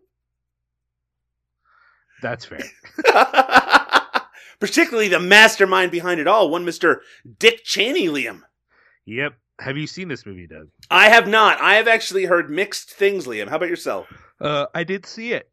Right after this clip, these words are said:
Speaker 2: and
Speaker 1: All right, wake up there, Liam. <laughs>
Speaker 2: Sorry, sorry, sorry, sorry. I did see it. I don't think it is as bad as people are saying.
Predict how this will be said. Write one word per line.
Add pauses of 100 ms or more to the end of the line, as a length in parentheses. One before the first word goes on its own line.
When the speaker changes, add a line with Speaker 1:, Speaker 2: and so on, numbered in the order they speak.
(140)
Speaker 2:
and (560)
Speaker 1:
All
right,
wake
up
there,
Liam.
<laughs>
Speaker 2:
Sorry,
sorry,
sorry,
sorry. (440)
I
did
see
it. (100)
I (300)
don't
think
it
is
as
bad
as
people
are
saying.